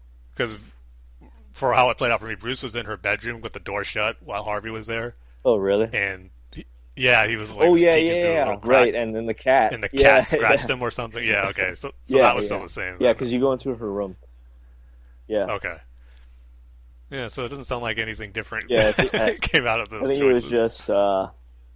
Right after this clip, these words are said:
Speaker 2: yeah, you could spend the night with her or not. Um, and the final one is, did you beat up Harvey or take it easy on him?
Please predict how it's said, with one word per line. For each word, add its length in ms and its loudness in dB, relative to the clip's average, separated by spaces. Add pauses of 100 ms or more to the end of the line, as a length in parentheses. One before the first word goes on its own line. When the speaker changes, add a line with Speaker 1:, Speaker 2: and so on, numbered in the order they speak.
(280)
Speaker 2:
yeah, 240 2
you 160 -2
could 120 -8
spend 200 -2
the 80 -4
night 180 0
with 160 -4
her 140 -2
or 40 -8
not. 400 -6 (1040)
Um, 480 2 (560)
and 80 -4
the 60 0
final 480 4
one 300 2 (760)
is, 480 0 (320)
did 180 -2
you 120 2
beat 220 4
up 140 2
Harvey 480 2
or 160 -2
take 260 -4
it 80 -2
easy 300 -2
on 120 -10
him? 60 -20